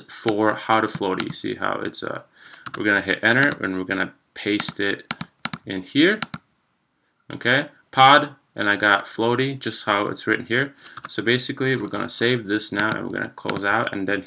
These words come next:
here we're gonna come back here, and we're gonna write pod update. And what it does is basically, oh, we gotta close this project for it to continue.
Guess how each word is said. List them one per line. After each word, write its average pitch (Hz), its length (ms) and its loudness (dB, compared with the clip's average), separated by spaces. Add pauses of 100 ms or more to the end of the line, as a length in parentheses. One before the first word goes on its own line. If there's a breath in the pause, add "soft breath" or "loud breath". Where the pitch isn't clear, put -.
here 123 160 0
we're 104 80 -2
gonna 101 180 -2
come 101 160 -6
back 95 220 -4
here, 113 100 -4
and 104 100 -4
we're 98 140 -2
gonna 98 220 -4
write 95 180 -4
pod 123 400 2 (300)
update. - 440 0 (1700 loud breath)
And 104 260 -2
what 127 120 6
it 127 120 4
does 135 220 4
is 117 80 -4
basically, 113 360 0
oh, - 120 -6
we 95 60 -12
gotta 98 180 -4
close 107 400 -6
this 101 220 -6 (160)
project 123 640 -8
for - 220 -8
it - 100 -12
to - 80 -10
continue. 139 680 -12